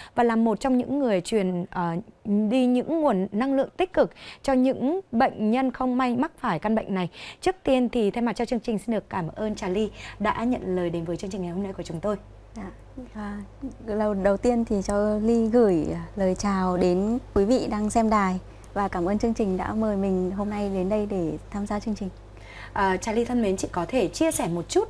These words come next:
Speaker 1: là chị biết mình bị ung thư từ bao giờ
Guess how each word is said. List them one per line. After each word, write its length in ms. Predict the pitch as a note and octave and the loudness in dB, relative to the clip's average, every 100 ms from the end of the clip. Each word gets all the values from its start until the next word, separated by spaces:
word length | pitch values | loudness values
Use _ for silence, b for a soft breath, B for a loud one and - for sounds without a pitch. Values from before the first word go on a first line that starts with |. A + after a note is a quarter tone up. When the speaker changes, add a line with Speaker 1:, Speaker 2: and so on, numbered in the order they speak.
| - | -4
Speaker 1:
là 380 | - F#3 F3 D#3 B B B B - - - | -2 0 -2 -6 B B B B -20 -20 -8
chị 200 | - E4 - | 0 0 2
biết 400 | C4 F#4 - - | 0 0 -4 -2
mình 340 | G#3+ F#3+ E3+ | 0 0 0
bị 160 | A3+ - | -2 -2
ung 160 | C4+ C4 | -4 -2
thư 240 | D4 D4 C4+ | 0 0 0
từ 80 | F3+ | -4
bao 160 | G3+ | -4
giờ 140 | G3+ | -4